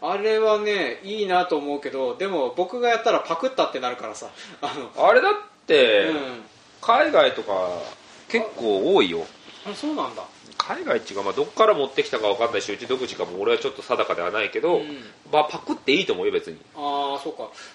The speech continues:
Speaker 1: なんか確かに海外の写真とか見ると、なんかあの、なんだろうな、木箱の中にごしゃっといろいろ入ってて、黒抜きの中に白チョークでやっぱ書いてるっていうのが確かにあるような気するんだよ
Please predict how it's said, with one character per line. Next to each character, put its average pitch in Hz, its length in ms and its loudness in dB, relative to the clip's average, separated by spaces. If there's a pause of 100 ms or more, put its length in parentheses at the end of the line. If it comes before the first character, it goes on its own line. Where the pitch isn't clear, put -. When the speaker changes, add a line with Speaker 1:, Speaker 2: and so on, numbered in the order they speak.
(100)
Speaker 1:
な 330 120 -2
ん 339 40 -4
か - 180 -4 (120)
確 339 160 -4
か 320 60 -4
に 220 100 -6
海 339 280 -2
外 247 200 -2
の 156 80 -6
写 151 180 -6
真 170 160 -6
と 170 100 -6
か 143 100 -6
見 135 120 -12
る 123 100 -14
と、 117 360 -8
な 165 80 -8
ん - 20 -10
か 123 160 -2
あ 110 40 -6
の、 110 40 -12 (600)
な 123 100 -12
ん 110 40 -12
だ 107 80 -10
ろ 104 80 -12
う - 20 -16
な、 104 120 -14 (280)
木 302 200 -2
箱 277 360 2
の 165 140 -4
中 160 280 -4
に 127 300 -12
ご 139 100 -8
し - 120 -2
ゃ 247 80 4
っ - 100 -10
と 147 80 -2
い 131 80 -6
ろ 131 100 -4
い 123 40 -4
ろ 123 80 -6
入 135 180 -6
っ - 20 -10
て - 140 -20
て、 117 400 -6 (320)
黒 262 440 2
抜 254 200 -6
き 247 140 -10
の 247 160 -4
中 254 260 0
に 208 100 -2
白 180 300 0
チ 190 100 -4
ョ 190 60 2
ー 180 60 -2
ク 165 80 -2
で 139 60 0
や 131 100 0
っ - 40 -10
ぱ - 140 -8
書 139 100 -2
い 139 60 -4
て 131 100 -12
る 117 100 -10
っ 117 40 -20
て - 80 -20
い - 20 -
う 113 60 -20
の - 20 -20
が 107 60 -20
確 - 220 -12
か 120 60 -18
に 113 40 -12
あ 127 100 -6
る 131 80 -8
よ 113 80 -8
う - 20 -14
な 107 60 -16
気 117 140 -20
す 123 120 -18
る 107 60 -20
ん 104 40 -20
だ 107 40 -20
よ 107 80 -20